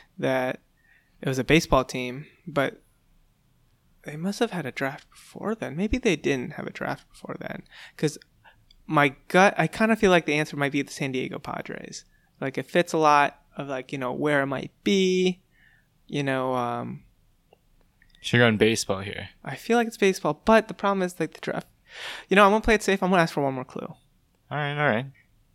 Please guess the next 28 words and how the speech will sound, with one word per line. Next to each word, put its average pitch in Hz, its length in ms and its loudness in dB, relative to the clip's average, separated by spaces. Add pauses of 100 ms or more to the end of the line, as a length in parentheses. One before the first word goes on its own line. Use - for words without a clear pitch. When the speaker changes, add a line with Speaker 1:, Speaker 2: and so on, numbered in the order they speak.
(400)
Speaker 1:
But - 280 2
I, 151 120 -4 (120)
I'm, - 240 -6
I 143 80 -10
feel 165 160 -2
like 151 160 -4
I'm 123 140 -10
circling - 500 -2
this - 200 -14
one. - 220 -14 (200)
Speaker 2:
Okay. 110 260 4 (920)
Here 107 120 -2
we 101 80 -4
go. 92 240 -8 (180)
Speaker 1:
Okay. 147 260 -8 (680)
Speaker 2:
This 135 240 4
team 117 480 4 (540)
has 107 260 2
had 117 280 6
a 104 120 -2
lot 110 320 6
of 120 140 -4
contentious 113 600 2
press 117 300 2
coverage 101 500 2
off 101 300 2
the 95 60 -12
field. 65 320 -12